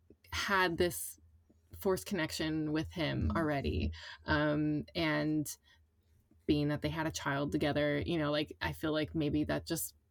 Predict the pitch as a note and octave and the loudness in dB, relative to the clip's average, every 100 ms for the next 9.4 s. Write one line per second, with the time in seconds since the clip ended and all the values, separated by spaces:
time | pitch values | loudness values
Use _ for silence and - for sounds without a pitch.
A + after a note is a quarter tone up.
0 | _ - D3+ D#3 D#3 D3 D3+ E3 G3 _ | _ -8 -4 -2 0 0 0 -2 -8 _
1 | - F#3+ E3 D#3+ - C#3+ D3 D3 D3+ - | -2 2 2 0 -2 0 0 0 -2 -4
2 | - - E3+ E3 - D3+ D3 D3+ D3+ - | -4 -4 -2 -4 -2 0 2 0 -2 -10
3 | - - F3 D#3+ D#3 D3+ - E3+ D#3 D3+ | -14 -6 0 2 2 0 -2 -2 0 2
4 | D3+ - - _ _ _ _ - F#3+ G3 | 0 -4 -14 _ _ _ _ -2 2 2
5 | G3 D#3+ - F3 E3+ - - E3 - E3+ | 2 2 0 -2 -2 -4 -2 -4 -4 -4
6 | D#3+ F3 - _ - F3+ E3+ - - G#3 | -2 -2 -6 _ 0 2 2 -2 -4 4
7 | A3 F#3+ - G3 F#3 F#3+ - - G3+ G3 | 4 4 2 2 2 0 -2 -6 -2 0
8 | F#3 G3 - A3 G3+ A#3+ B3 B3+ D3 D3+ | 0 0 2 2 4 2 2 -2 0 0
9 | - - F3+ F3 | -2 2 2 2